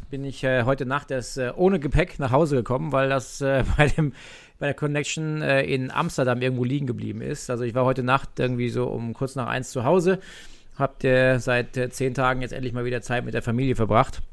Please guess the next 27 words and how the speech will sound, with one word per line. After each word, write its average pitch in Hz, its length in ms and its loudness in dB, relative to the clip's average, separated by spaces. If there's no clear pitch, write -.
Heute 135 360 6
und, 123 340 -2
äh, 120 140 -2
hab, 117 220 -4
äh, 117 260 -2
mich 117 200 -6
zurückgehalten, 113 800 -4
äh, 113 300 -2
in 107 140 -2
Sachen 113 240 -4
E-Mails 110 400 -2
und, 104 240 -4
äh, 104 160 2
Dinge 117 240 0
nacharbeiten. 127 600 -2
Von 117 140 -4
daher, 123 360 0
ähm, 123 640 2
ja, 131 300 2
kann 131 180 -2
ich 147 140 -2
sagen, 147 340 -2
es 113 160 -8
war 135 220 -2
eine 135 160 -4
ereignisreiche 135 720 0
Woche 175 320 0